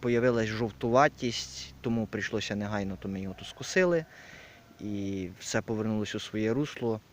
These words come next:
Саджанці я нічим не обробляв, ніякою хімією, та як консультанти мені казали з питомника. Рослина вкоріняється, вона адаптується до, е,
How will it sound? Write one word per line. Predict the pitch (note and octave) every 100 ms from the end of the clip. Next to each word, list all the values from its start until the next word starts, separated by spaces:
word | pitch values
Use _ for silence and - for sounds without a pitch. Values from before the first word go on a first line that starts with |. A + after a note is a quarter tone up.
| -
Саджанці | - A2+ A2+ A#2+ -
я | A2
нічим | G#2+ - A2
не | A2
обробляв, | A#2 A#2 A#2 A2 F#2+ F#2 - - - - - - - - -
ніякою | G#2+ A2+ G#2+ - G#2+ G2+
хімією, | - E3 F3+ D#3+ D3+ D3 -
та | C3 C3
як | B2+ - - - -
консультанти | B2+ A2+ A#2+ A2+ C3+ A#2+ - A2+
мені | A#2 A2+
казали | - A2+ A2+ G#2+ G2+
з | G2+ A#2+ A#2 G#2+ -
питомника. | - - G#3 G3 F#3 F3 - D#3 - - - - - - - - - - - - -
Рослина | C3+ G#3+ G3 E3
вкоріняється, | - D3 C#3 F3 G3 G3 F3+ - F3 D#3+
вона | C#3+ C#3+ C3+ B2+ -
адаптується | C3 C#3+ C3+ - C#3+ C3 A#2 - - A2+ G#2 G2+ F#2 - - - - - - - - - - -
до, | A2 A2+ A#2 A2 G#2+ G#2 G2+ G2+ A2 - - - - -
е, | G2 G2